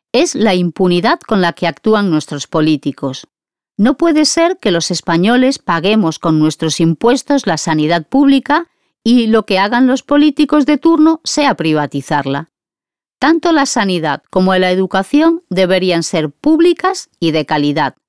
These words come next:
De otra manera, están atentando contra el propio pueblo español. Y si los impuestos son insuficientes, pueden aumentarlos a las grandes fortunas, las cuales han aumentado desde la crisis inmobiliaria de dos mil ocho.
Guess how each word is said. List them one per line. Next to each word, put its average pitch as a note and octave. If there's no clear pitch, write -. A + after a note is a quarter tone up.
De F3+
otra F#3+
manera, C4
están F3
atentando A3
contra E3
el D#3
propio G#3+
pueblo D#3
español. C#3
Y A3+
si A#3
los A3
impuestos A3
son A3
insuficientes, B3
pueden C4+
aumentarlos C#4
a G#3+
las D#3+
grandes E3
fortunas, E3+
las D3
cuales A3+
han F3
aumentado G3
desde E3
la D3+
crisis F#3
inmobiliaria G#3
de E3+
dos D3+
mil D#3
ocho. D#3